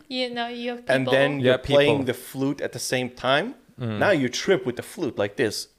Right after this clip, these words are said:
Speaker 3: Mm.
Speaker 2: It's going in your mouth and, like, out the back of your fucking head. That's a, that's a safety hazard.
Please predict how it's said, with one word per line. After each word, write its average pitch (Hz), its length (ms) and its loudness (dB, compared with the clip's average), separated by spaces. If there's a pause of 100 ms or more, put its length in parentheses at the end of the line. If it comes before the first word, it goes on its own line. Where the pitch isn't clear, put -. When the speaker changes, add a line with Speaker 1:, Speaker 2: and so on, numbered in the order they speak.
(120)
Speaker 3:
Mm. 107 320 -6
Speaker 2:
It's 127 160 0
going 127 360 2
in 120 100 0
your 107 100 0
mouth 113 380 0
and, 107 160 -4
like, 98 180 -4 (520)
out 113 180 -4
the 107 60 -4
back 107 220 -2
of - 60 -14
your 101 60 -8
fucking 110 340 -4
head. 117 260 -2 (680)
That's 165 140 -4
a, 151 40 2
that's 135 300 0
a 127 140 -2
safety 175 420 -2
hazard. 85 400 -8